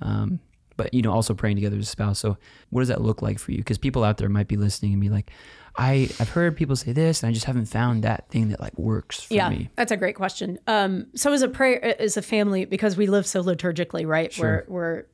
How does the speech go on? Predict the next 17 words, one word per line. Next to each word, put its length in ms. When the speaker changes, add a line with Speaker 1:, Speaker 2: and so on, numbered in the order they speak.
Speaker 2:
we're 300
ritualistic 880
creatures, 760
as 160
God 300
well 160
knows, 440
because 320
he 140
is 220
endlessly 480
practical. 640
Um, 380
our 100
days 420
are 80
built, 480